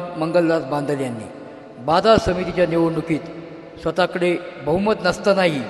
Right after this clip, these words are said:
त्यांनी सत्ता खेचून आणली होती व स्वतःचा सभापती बाजार समितीवर निवडून आणला होता. ही कमाल काही वर्षापूर्वी बाजार समितीच्या निवडणुकीत झाली होती.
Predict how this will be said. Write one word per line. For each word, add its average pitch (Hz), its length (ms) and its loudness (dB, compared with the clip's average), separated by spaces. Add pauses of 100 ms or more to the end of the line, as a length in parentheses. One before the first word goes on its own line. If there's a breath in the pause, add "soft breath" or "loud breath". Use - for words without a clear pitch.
(400)
त्यांनी 180 260 2
सत्ता 170 280 0 (100)
खेचून 165 280 -2
आणली 160 240 0
होती 143 360 -4 (360)
व 160 260 4 (960)
स्वतःचा 160 420 -2
सभापती 151 640 2 (380)
बाजार 160 320 2
समितीवर 143 500 0 (600)
निवडून 147 300 0
आणला 135 260 0
होता. - 600 -6 (680)
ही - 120 2
कमाल 196 440 8 (440)
काही 175 160 4
वर्षापूर्वी 185 520 2
बाजार 165 300 4
समितीच्या 165 420 -2
निवडणुकीत 156 400 0
झाली 139 240 0
होती. 139 300 -4